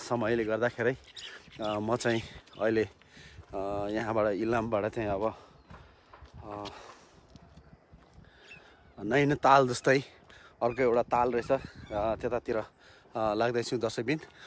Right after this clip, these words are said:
अ, अनि त्यहाँबाट हजुरहरूलाई फेरि त्यहाँको एउटा रमणीय स्थल पनि म चाहिँ,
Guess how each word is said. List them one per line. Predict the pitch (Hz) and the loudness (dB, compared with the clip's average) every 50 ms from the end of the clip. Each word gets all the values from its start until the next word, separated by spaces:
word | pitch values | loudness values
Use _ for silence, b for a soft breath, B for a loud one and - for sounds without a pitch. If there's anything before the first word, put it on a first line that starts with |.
| B B B B B 110 | B B B B B -4
अ, | 110 110 110 113 120 123 - | -2 0 0 2 0 0 2
अनि | 123 127 123 120 - - - | 2 2 2 0 -2 -6 -4
त्यहाँबाट | 117 123 120 120 113 120 110 | 0 2 4 4 4 4 2
हजुरहरूलाई | 107 110 110 120 113 110 117 123 | 2 0 0 0 0 0 0 -2
फेरि | 113 - 127 117 | -2 -2 -4 -4
त्यहाँको | 110 - 123 120 120 - 127 | 0 0 0 0 0 0 0
एउटा | 120 113 110 113 | 0 2 2 2
रमणीय | 110 104 117 135 131 131 131 123 113 - B B B B B B B B B | 0 0 0 0 0 2 0 -2 -4 -6 B B B B B B B B B
स्थल | - - - 131 120 | -8 -2 -2 -2 0
पनि | - 127 127 127 | 0 0 0 0
म | 120 120 117 | 0 0 -2
चाहिँ, | 113 - 123 120 | -2 -2 -4 -4